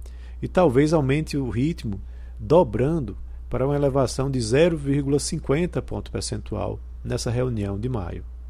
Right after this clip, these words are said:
Enquanto isso não acontece, muitos investidores continuam apostando no que é chamado carry trade, que é justamente uma aposta na diferença de juros pagos aqui no Brasil e nos Estados Unidos,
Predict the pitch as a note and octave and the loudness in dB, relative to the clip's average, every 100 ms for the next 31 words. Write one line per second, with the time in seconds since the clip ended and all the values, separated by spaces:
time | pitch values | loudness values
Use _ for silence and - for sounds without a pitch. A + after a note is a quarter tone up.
0 | - - - - - A#2+ A#2 C3+ C#3 C#3 | -14 -14 -14 -14 -6 -4 2 4 4 2
1 | - C#3 C3 A#2 - C3 D3+ - C#3 F3 | 2 0 2 0 4 4 4 0 2 2
2 | G#3 G3+ F#3 F3 E3 B2 C3+ C3+ - D#3+ | 2 2 2 2 2 6 6 4 0 -4
3 | - B2+ A#2+ C#3+ D3 - - - C3 - | -2 0 2 2 0 -6 -12 -8 -6 0
4 | D3+ C3 - B2+ C#3 C#3 C#3 - C#3 - | 0 0 -2 -2 0 -2 -4 -2 -2 -2
5 | C#3+ A#2 A#2 C3 B2 - C#3+ E3 F3 E3 | -4 -2 -4 -4 -6 -2 2 4 4 0
6 | - A#2 G#2 F2+ - - - - - E3 | -2 -2 0 -4 -10 -12 -12 -6 0 0
7 | F#3+ - D#3 D#3 F3 - - D3 E3+ - | 0 0 0 0 0 -4 -6 -2 -2 -2
8 | - C#3+ E3+ E3+ - G#2 - - - C3+ | 2 4 4 2 -6 -8 -8 -12 -6 -2
9 | D3 D#3+ - G#3 D#3+ B2+ B2 C3 B2+ A2+ | 0 -2 0 4 4 4 0 -2 -2 -2
10 | B2 A#2 - A2+ A2+ B2 B2+ - - - | -2 -2 -4 0 0 0 -6 -8 -12 -10
11 | G#2+ - A2+ G#2+ A2+ G2+ G2 B2+ F3 G#3 | -10 -8 -6 -2 0 0 -2 0 -2 -4
12 | - - D3+ E3 - E3+ D#3 G3+ C3+ A2 | -10 -8 -4 -4 -4 -4 -2 0 2 0
13 | G2+ - | -2 -8